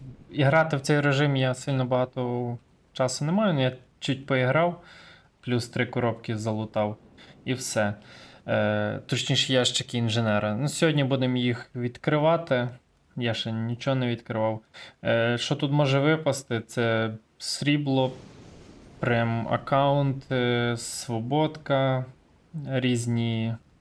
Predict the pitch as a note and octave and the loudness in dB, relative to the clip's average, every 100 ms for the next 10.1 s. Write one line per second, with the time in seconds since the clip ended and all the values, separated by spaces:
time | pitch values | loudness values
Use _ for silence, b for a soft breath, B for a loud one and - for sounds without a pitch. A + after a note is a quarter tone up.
0 | B B B _ D3 A#2+ A#2 A#2+ A#2 D#3+ | B B B _ -6 -2 2 2 2 2
1 | D#3 E3+ E3 D#3 D3 C#3+ C#3+ C#3 C3+ C3 | 2 4 2 2 2 2 0 -4 -2 0
2 | B2+ B2+ C3 C3+ C#3+ - F3+ E3+ D#3+ D#3 | 0 -2 0 0 -2 0 2 2 0 -2
3 | D3 - - C#3 B2+ A#2+ B2 B2+ B2 B2 | -2 -6 -12 -4 -2 0 2 2 2 2
4 | A#2+ B2 A2+ A#2+ A2+ - C3+ C3 B2 A#2+ | 0 -2 -2 -4 -4 -2 0 0 0 -2
5 | A#2+ B B _ F#3+ E3 B2+ A#2 - B2+ | -2 B B _ 0 2 0 -2 0 0
6 | A#2+ A#2+ A2 B2 A2+ A2+ A2 G#2+ G#2+ A2 | 2 0 0 0 0 0 -2 0 -2 0
7 | A#2 A#2 A2+ G#2+ G#2 G#2 G2+ G2 G2+ - | 2 0 -2 -2 -2 -2 -2 -4 -6 -8
8 | G2 G#2+ - B B B B - A2+ G2+ | -10 -10 -14 B B B B -8 -4 -2
9 | G2+ G2+ G#2 A#2 C3+ B2 A#2+ A#2 A2+ - | -2 -4 -2 2 2 2 2 2 0 -2
10 | - | -4